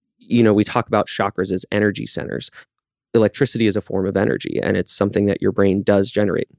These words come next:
So I think it'd be kinda interesting to hear, Jake, when we were talking about, you know, leading up to this, you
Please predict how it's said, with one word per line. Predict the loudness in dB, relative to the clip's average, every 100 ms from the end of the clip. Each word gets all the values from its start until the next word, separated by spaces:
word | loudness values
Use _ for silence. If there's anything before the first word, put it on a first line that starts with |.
| _ _ _
So | 0 4 4 4
I | 2
think | 2
it'd | 0 -2
be | -2 -2 -6 _ _ -6
kinda | -2 0
interesting | 0 0 0
to | 2
hear, | 0
Jake, | 0 0 _ _ -20 _ -6
when | 2 4
we | 6 6
were | 4
talking | 2 -4 -2 -2
about, | 0 0 -2 -2
you | 0
know, |
leading | 2 2 2 2
up | -2
to | -4
this, | -2 -2 -2 -8 _ _ _
you | -6 0 2 4 6 4 4 4 2